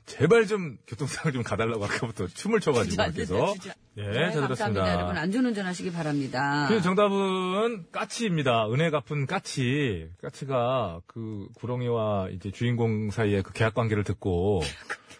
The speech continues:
Speaker 1: 이 그 동이 트기 전에, 그지 않습니까?
Speaker 2: 예.
Speaker 1: 그래서 고민을 하다가 이제 소리를 낼 방법이 없자,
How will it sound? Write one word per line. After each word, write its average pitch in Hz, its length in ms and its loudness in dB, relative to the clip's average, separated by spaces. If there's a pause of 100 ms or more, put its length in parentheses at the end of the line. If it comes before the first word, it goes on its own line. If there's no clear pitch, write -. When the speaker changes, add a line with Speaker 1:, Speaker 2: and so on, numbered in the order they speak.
(240)
Speaker 1:
이 101 160 -2
그 101 160 0
동이 120 260 2
트기 160 220 -2
전에, 101 400 2
그지 110 180 -4
않습니까? 101 600 -4
Speaker 2:
예. 151 80 0 (160)
Speaker 1:
그래서 143 160 0
고민을 107 260 4
하다가 110 300 2
이제 92 260 0 (180)
소리를 127 300 0
낼 104 100 4
방법이 95 320 -2
없자, 98 580 0